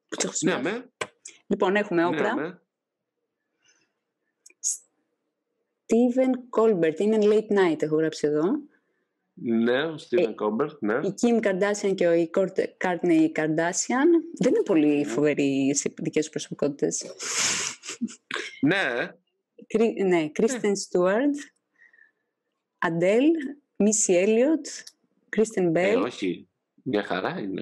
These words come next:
Speaker 1: Η Κρίστεν
Speaker 2: Sorry.
Speaker 1: Μπέλ είναι η Άννα από το Frozen.
Speaker 2: Sorry,
Speaker 1: Emma
Speaker 2: μια
Speaker 1: Stone.
Speaker 2: χαρά είναι.
Speaker 1: Μάιλι
Speaker 2: Emma Stone,
Speaker 1: Σάιρους.
Speaker 2: πολύ.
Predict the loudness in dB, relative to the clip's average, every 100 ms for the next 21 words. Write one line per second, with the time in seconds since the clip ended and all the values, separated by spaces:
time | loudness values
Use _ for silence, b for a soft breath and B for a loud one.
0 | -8 -2 -2 2 0 2 2 2 -2 -2
1 | 0 0 0 2 2 2 2 2 0 -2
2 | -6 -2 0 0 -2 -2 -4 _ _ _
3 | _ _ _ _ -4 -2 0 0 0 0
4 | -2 -4 -4 -4 -4 -2 -2 -4 -10 -16
5 | -20 _ _ _ 2 2 2 0 -2 -2
6 | -2 -2 0 -2